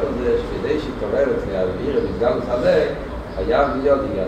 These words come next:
נפש ויגעת בשר וההספדינוס, וזה גוף אומר כמה פרטים. את הידיעה של לא ידיעה כללית, אלא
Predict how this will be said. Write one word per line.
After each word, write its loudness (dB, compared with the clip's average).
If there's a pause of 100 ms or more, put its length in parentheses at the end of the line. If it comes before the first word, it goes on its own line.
נפש 0
ויגעת -2
בשר 0
וההספדינוס, -6 (540)
וזה -2
גוף 0
אומר -2
כמה 4
פרטים. -4 (420)
את -4
הידיעה 0
של -2
לא 4
ידיעה 2
כללית, 2 (140)
אלא 2